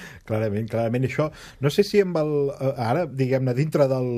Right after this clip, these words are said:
del català, no sé si això encara és més evident a Mallorca, perquè a Mallorca,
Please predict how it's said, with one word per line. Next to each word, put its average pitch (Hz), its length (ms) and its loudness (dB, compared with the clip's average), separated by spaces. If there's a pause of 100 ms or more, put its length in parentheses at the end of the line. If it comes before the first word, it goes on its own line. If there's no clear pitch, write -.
(580)
del 110 220 -2
català, 131 560 -2
no 143 80 -4
sé 147 140 -4
si 160 140 -4
això 156 180 -4
encara 151 240 -2
és 135 160 -2
més 143 280 -2
evident 131 540 -4
a 123 140 -4
Mallorca, 104 540 -4 (680)
perquè 101 240 -6
a 104 60 -2
Mallorca, 107 440 -2